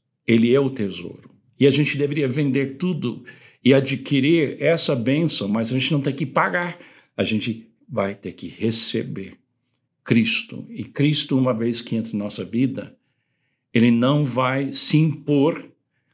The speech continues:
ele pede, ele convida para a gente ter essa experiência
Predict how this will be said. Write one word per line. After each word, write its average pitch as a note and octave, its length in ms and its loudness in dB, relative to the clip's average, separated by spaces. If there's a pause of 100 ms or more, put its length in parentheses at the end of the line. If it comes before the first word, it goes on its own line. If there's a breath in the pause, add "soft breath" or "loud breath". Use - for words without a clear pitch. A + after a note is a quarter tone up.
(260)
ele A2 380 0 (200)
pede, C#3+ 680 2
ele B2 280 0
convida A2+ 840 0
para A2+ 240 -6
a A2+ 60 -4
gente A#2+ 880 -2
ter D3 200 4
essa C#3+ 240 -2
experiência G#2+ 920 -2